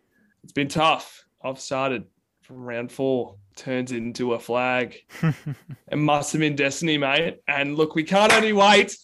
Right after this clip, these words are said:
Speaker 2: Absolutely.
Speaker 1: to make sure it is
Speaker 2: <laughs>
Speaker 1: in the flesh. Let's go, D's! Come on!
Speaker 2: <laughs> Love it, Simo. Mate, it's been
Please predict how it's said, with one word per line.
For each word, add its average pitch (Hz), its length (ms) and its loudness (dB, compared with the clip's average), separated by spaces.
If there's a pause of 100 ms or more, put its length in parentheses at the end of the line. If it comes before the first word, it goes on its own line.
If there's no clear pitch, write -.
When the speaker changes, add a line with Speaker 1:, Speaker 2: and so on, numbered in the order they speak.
Speaker 2:
Absolutely. 175 400 4
Speaker 1:
to 190 60 6
make 214 160 6
sure 190 440 4 (140)
it 196 180 6
is 202 260 8
Speaker 2:
<laughs> - 60 0
Speaker 1:
in 220 320 4 (200)
the 269 140 4
flesh. - 420 4 (200)
Let's 370 300 6
go, 381 300 6
D's! 370 420 6
Come - 1040 8 (380)
on! 269 520 -4
Speaker 2:
<laughs> - 20 -
Love 139 260 2
it, 135 120 -2
Simo. 131 440 0
Mate, 131 300 2 (120)
it's 147 180 -6
been 139 500 2